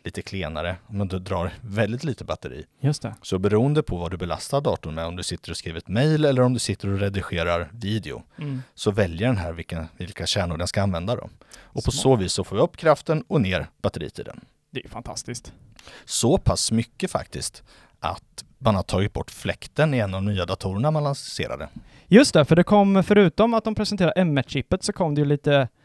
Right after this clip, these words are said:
Speaker 2: så kallad hårdvara som vi kan ta på, för det här M ett-chippet sitter ju djupt in i datorn.
Speaker 1: Ja, men precis,
Speaker 2: Det är
Speaker 1: precis.
Speaker 2: ju liksom, eh, inget som vi ser med blotta ögat, även om de hade gjort lite snyggt med lite färger och så här. <laughs> Alltså, s-,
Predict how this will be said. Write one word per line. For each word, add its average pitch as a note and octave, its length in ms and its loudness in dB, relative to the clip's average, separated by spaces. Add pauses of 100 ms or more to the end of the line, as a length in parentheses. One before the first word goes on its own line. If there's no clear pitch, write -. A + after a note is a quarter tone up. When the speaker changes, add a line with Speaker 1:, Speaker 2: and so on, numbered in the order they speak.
(140)
Speaker 2:
så - 140 -4
kallad D3 240 4
hårdvara C#3+ 500 6
som D#3+ 80 2
vi D3+ 60 4
kan E3 160 2
ta A3 240 4
på, C3+ 160 -2
för B2 60 2
det D3 60 6
här C#3+ 80 4
M D#3 180 2
ett-chippet C#3+ 360 -2
sitter C#3 200 2
ju C3+ 120 2
djupt D#3 420 4
in C3+ 100 -2
i C3 60 -4
datorn. A#2+ 340 -8
Speaker 1:
Ja, A#2 120 6
men C#3 120 6
precis, - 320 4
Speaker 2:
Det D3 80 6
är D3+ 80 6
Speaker 1:
precis. D3+ 180 8
Speaker 2:
ju - 20 8
liksom, D3+ 400 6
eh, C#3+ 320 8
inget C#3 220 0
som C#3 160 0
vi C3 300 2
ser B2+ 220 0
med B2+ 120 0
blotta B2+ 260 2
ögat, C3 340 4
även C#3+ 280 6
om C#4+ 260 2
de A#3 120 2
hade A3+ 140 6
gjort F3 180 6
lite D#3+ 220 4
snyggt - 260 0
med C#3+ 80 2
lite C#3+ 140 -2
färger C3 380 4
och C#3 100 2
så C#3+ 60 2
här. C3 80 4
<laughs> C#3 80 4
Alltså, C#3 180 2
s-, - 180 -6